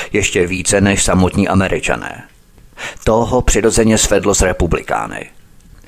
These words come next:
Republikánská strana přivítala tak neochvějného obhájce,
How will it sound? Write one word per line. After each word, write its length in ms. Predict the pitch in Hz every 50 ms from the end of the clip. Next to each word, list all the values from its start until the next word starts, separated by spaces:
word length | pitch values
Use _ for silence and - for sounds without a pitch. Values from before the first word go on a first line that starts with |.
| - - - - - - -
Republikánská 800 | 110 123 - 180 175 180 170 165 170 170 160 - - 160 156
strana 400 | - - - 151 147 143 151 147
přivítala 800 | 147 - - - 123 107 110 107 98 - 101 90 90 85 80 82
tak 280 | - - 92 87 - 95
neochvějného 800 | 95 - - 90 - - - 98 92 92 92 87 87 80 92 87
obhájce, 600 | 85 90 85 87 85 92 92 90 - - 107 95